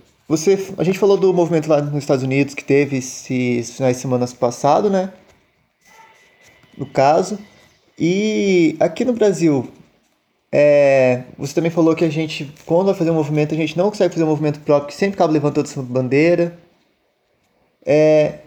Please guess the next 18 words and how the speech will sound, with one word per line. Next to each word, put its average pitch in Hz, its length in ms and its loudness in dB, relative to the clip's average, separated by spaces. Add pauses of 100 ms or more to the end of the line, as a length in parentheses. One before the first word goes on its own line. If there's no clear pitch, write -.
(100)
e 147 120 0
eu 202 160 2
tava 190 680 4
vendo 156 600 2
outros 151 280 0
podcasts, 147 580 0
tem 196 120 0
uma 190 120 0
entrevista 180 340 -2
que 185 40 -8
o - 20 -16
cara 175 180 2
fala 190 220 0
o 190 40 -4
seguinte: 190 560 -6 (960)
no 180 260 0
Brasil, 165 800 0 (260)
é, 135 560 4